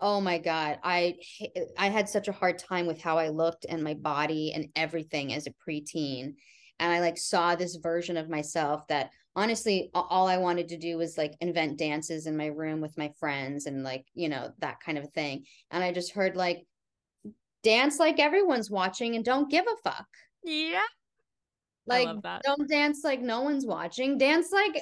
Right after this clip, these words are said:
Speaker 1: uh, d-, d-, who cares? Dance like who cares who's watching?"
Speaker 2: Yeah.
Speaker 1: Um,
Speaker 2: Yeah.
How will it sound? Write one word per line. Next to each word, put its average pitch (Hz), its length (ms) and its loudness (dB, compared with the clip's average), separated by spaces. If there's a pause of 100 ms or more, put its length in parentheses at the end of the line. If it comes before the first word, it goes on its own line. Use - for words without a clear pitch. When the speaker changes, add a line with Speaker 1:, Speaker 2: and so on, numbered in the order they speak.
(140)
Speaker 1:
uh, 294 220 -4 (100)
d-, 233 320 -8
d-, 277 160 -6
who 359 200 6
cares? 392 580 4 (200)
Dance 277 360 4
like 370 200 2
who 359 200 2
cares 302 400 0
who's 302 240 -2
watching?" 277 640 -4 (200)
Speaker 2:
Yeah. 165 380 -18 (580)
Speaker 1:
Um, 208 400 2
Speaker 2:
Yeah. 165 80 -12